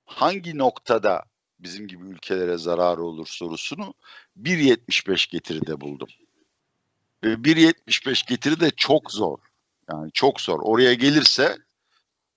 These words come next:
e, o zaman fed'in bir karar vermesi lazım. Ya bırakacak, işin doğal mecra budur diyecek.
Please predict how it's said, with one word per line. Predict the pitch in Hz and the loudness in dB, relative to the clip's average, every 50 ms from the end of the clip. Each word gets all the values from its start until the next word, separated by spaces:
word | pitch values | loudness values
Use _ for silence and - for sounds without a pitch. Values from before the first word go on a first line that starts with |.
| _ - | _ -4
e, | 95 95 95 95 95 | 0 2 2 2 2
o | 101 - 135 135 | 0 0 -2 -2
zaman | 120 120 107 110 127 147 117 - _ _ _ _ _ _ _ _ | -2 -2 0 2 2 0 0 -2 _ _ _ _ _ _ _ _
fed'in | _ - 123 120 110 131 147 180 202 - - - _ _ _ _ _ _ _ _ _ _ _ _ _ _ _ _ _ _ - | _ -4 -4 -2 0 0 -2 -2 -4 -10 -18 -20 _ _ _ _ _ _ _ _ _ _ _ _ _ _ _ _ _ _ -20
bir | - _ | -20 _
karar | - - 131 139 143 147 143 139 123 | -4 0 2 4 4 4 4 4 2
vermesi | 107 95 87 85 80 - - - 82 | 0 -2 -2 -6 -12 -18 -16 -16 -14
lazım. | 78 73 73 73 71 82 110 | -14 -14 -14 -16 -14 -8 -6
Ya | 135 139 123 | -6 -6 -2
bırakacak, | 120 127 127 123 - - 120 104 98 110 113 - _ _ _ _ _ _ _ _ _ - | -2 -2 -2 -2 -2 -2 -2 0 0 0 -2 -2 _ _ _ _ _ _ _ _ _ -18
işin | - - - 117 107 110 95 | -14 -12 -12 -12 -14 -14 -10
doğal | 107 107 110 113 113 117 - - _ _ | -6 -4 -2 0 -2 -2 -4 -10 _ _
mecra | 98 92 85 80 80 87 92 98 95 90 | -18 -16 -16 -14 -10 -8 -6 -6 -6 -8
budur | 98 90 87 85 76 67 | -12 -16 -16 -18 -18 -18
diyecek. | 71 73 71 87 143 170 | -18 -16 -12 -12 -12 -12